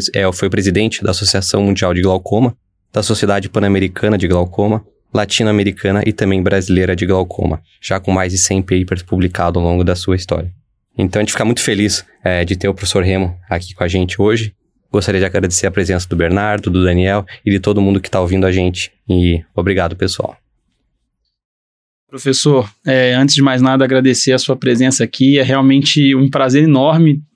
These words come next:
Speaker 2: te receber e uma honra, assim, né? Porque é uma pessoa com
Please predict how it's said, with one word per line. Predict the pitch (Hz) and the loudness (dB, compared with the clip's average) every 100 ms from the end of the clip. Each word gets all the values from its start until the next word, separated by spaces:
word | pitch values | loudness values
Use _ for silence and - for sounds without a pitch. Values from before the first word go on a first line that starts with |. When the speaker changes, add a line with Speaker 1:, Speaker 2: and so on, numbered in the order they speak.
| - | -4
Speaker 2:
te | - | 0
receber | 139 143 127 120 147 | 2 2 2 4 4
e | |
uma | 180 240 233 | 6 6 6
honra, | 147 147 120 | 4 4 2
assim, | 117 117 113 | 2 2 4
né? | 113 113 | 2 0
Porque | - 117 127 127 123 123 _ _ _ _ | -6 -4 0 0 -2 -8 _ _ _ _
é | 123 123 | 0 2
uma | 123 131 | 2 0
pessoa | 147 - 151 143 | 0 2 2 2
com | 147 143 | 0 0